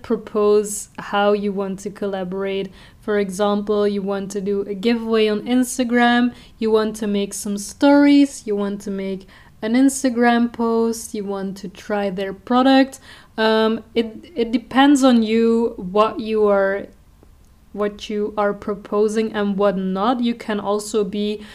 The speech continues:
a little bit more vague, like, "I want to collaborate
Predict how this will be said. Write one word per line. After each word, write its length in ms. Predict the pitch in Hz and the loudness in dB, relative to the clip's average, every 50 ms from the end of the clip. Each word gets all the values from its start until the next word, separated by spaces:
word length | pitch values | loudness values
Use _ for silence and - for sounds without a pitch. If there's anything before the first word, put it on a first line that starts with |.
| - - - - - | -20 -20 -14 -8 -4
a 60 | 214 | 0
little 220 | 226 226 214 226 | 2 2 2 4
bit 200 | 208 220 220 220 | 4 4 4 4
more 280 | 220 214 214 214 208 202 | 2 0 2 2 2 0
vague, 520 | 185 180 - - 202 202 220 233 220 226 | 0 -4 -4 0 2 4 4 4 2 0
like, 340 | 226 214 208 202 202 202 - - | -2 0 0 0 0 -2 -4 -2
"I 100 | 220 220 | -2 0
want 240 | 226 233 240 240 233 | 2 2 2 2 0
to 100 | - 214 | -2 -6
collaborate 880 | 214 - 208 196 196 196 196 190 202 202 202 202 202 202 202 196 202 | -4 -4 -2 -2 -2 -2 -2 -2 -2 -2 0 2 2 2 0 0 -2